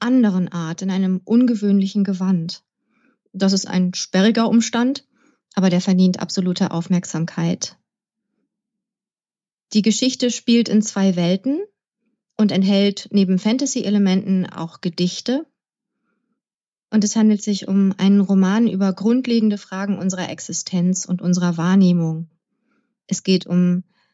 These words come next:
Fragen der Kommunikation miteinander und um die Suche nach Identität. Außerdem spielt eine Rolle die Frage nach der Wahrheit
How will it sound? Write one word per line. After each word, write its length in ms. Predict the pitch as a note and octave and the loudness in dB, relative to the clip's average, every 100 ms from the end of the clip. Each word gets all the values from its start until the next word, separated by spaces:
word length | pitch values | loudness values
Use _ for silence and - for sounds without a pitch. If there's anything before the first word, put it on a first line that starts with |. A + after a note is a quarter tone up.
| _ | _
Fragen 380 | - - G3 G3+ | -12 -6 0 0
der 100 | F3+ | 0
Kommunikation 720 | - F#3+ F3+ F#3 - G3 G#3+ | 0 0 0 -4 -4 0 2
miteinander 840 | B3 C4 A#3+ A#3 A3+ A3+ G#3+ G#3+ - _ | 2 0 -2 0 2 0 -2 -4 -8 _
und 320 | - G3+ G3+ - | -2 2 2 2
um 100 | G#3 | 0
die 80 | |
Suche 240 | F#3+ G3 G#3 | 2 0 2
nach 180 | G3 F#3+ | 0 -2
Identität. 920 | - G3 F#3+ F#3+ F#3+ - F3+ E3 D3+ - _ _ _ _ _ _ _ _ _ _ _ _ _ _ _ _ _ _ _ _ _ _ | -2 0 2 0 -4 -6 -4 -4 -8 -18 _ _ _ _ _ _ _ _ _ _ _ _ _ _ _ _ _ _ _ _ _ _
Außerdem 760 | - G3+ G#3 A#3 G#3+ G#3 G#3 G#3 - _ _ _ _ _ _ _ _ - | -4 -2 0 2 2 4 4 0 -4 _ _ _ _ _ _ _ _ -14
spielt 360 | - - A3 | -6 0 2
eine 140 | F#3+ G3+ | 4 2
Rolle 240 | G3 G3 | 2 2
die 120 | F#3+ | 0
Frage 640 | F#3 - F#3 F#3+ G3 F#3+ F#3+ - | -4 -4 -4 -2 -2 -2 -4 -4
nach 260 | F#3+ F#3+ | -2 -2
der 200 | - F#3 | -2 -4
Wahrheit 720 | F3 F3+ G3 A3+ A#3 A#3+ - | -2 -2 -2 -2 -4 -6 -14